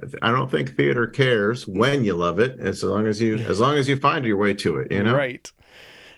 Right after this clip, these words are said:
Speaker 2: Um, yeah, we, we started t-, hanging out in classes. I know we had a summer session together, and we chatted a lot during lunch, and, you know, we got to know each other's kind of musical tastes, and, uh, you know, I found out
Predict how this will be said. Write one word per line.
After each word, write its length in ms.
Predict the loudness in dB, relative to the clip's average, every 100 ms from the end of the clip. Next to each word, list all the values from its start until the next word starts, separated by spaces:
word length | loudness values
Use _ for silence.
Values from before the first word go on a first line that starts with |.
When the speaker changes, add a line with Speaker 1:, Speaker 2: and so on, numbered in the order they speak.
| -6
Speaker 2:
Um, 580 | 0 2 2 0 -4 -6 -12 -20 -20 -20 _ _ _ _ _ _ -4
yeah, 100 | -2
we, 200 | -2 -4
we 180 | -4
started 400 | -2 -2 -2 -2
t-, 100 | -4 -4
hanging 280 | -2 0 2
out 160 | 0 -2
in 60 |
classes. 500 | -2 0 0 -2 -2
I 60 | 0
know 120 | 0
we 120 | 0 0
had 160 | -2
a 40 | -2
summer 300 | -2 -2 -2
session 460 | -2 -2 -2 -6 -6
together, 360 | -2 0 0
and 140 | -2 -4
we 100 | -4
chatted 320 | -4 -2 -2
a 40 |
lot 260 | -2 -4 -4
during 340 | -4 -4 -4
lunch, 380 | -4 -4 -6 -8
and, 240 | -10 -10 -14 -20 -20 _
you 180 | -8 -2
know, 260 | 0 0 -4 -6
we 340 | -8 -8 -12 _ _ _ _ _
got 220 | -4 -4
to 80 | -2
know 180 | -2 -2
each 160 | -2 -2
other's 340 | -2 -2 -4
kind 180 | -4 -4
of 120 | -4
musical 400 | -4 -4 -6 -10
tastes, 540 | -4 -2 -2 -2 -4
and, 340 | -4 -4 -4 -4
uh, 240 | -2 -4 -6
you 180 | -4 -2
know, 140 | -2
I 60 | -2
found 260 | 0 0
out 160 | 0